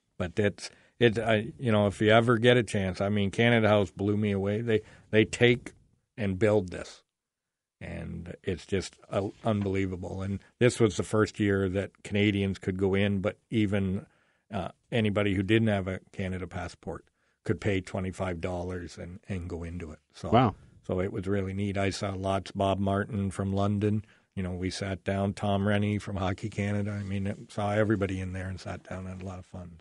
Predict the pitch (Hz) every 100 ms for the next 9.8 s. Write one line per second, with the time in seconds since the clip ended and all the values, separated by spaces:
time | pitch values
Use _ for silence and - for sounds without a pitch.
0 | - 90 87 - _ _ _ _ _ _
1 | - 90 90 90 90 90 101 98 - 101
2 | 95 95 - 101 98 131 127 - - 92
3 | 92 90 _ - 90 85 - _ _ _
4 | _ _ _ - 98 85 156 131 - 170
5 | - _ _ _ - 269 359 254 _ _
6 | 247 294 165 170 120 90 - 131 104 92
7 | 95 101 - 123 117 101 - 139 127 117
8 | 113 110 110 113 110 - 123 135 127 127
9 | 135 135 135 135 131 131 131 160